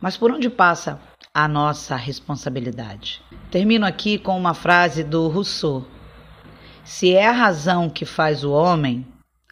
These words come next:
é o sentimento que o conduz."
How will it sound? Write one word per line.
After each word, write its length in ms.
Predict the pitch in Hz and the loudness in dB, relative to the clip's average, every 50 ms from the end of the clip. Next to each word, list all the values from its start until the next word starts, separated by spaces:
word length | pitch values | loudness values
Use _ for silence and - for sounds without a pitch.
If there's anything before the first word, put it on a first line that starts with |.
| _ _ _ _ _ _ - | _ _ _ _ _ _ 0
é 120 | 156 156 | 2 2
o 80 | 160 156 | 2 2
sentimento 840 | 156 - 185 170 170 165 - 170 165 147 143 143 143 135 - - | 0 -2 -2 -2 0 -2 -4 -2 0 0 0 0 -2 -4 -6 -12
que 160 | - - - 170 | -10 -4 -4 -4
o 60 | 156 | -4
conduz." 800 | - - 175 170 151 135 123 110 107 - - - - - - | -2 -4 -4 -4 -4 -4 -6 -6 -8 -8 -10 -8 -8 -10 -10